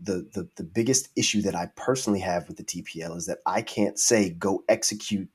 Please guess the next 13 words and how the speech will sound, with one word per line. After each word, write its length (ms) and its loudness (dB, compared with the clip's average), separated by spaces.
this, 320 4
this 380 4
async 380 4
and 80 4
await 320 2
operation 920 4
on 260 8
a 120 -4
background 580 -2
thread." 280 -10
I 100 -4
cannot 460 -4
tell 560 6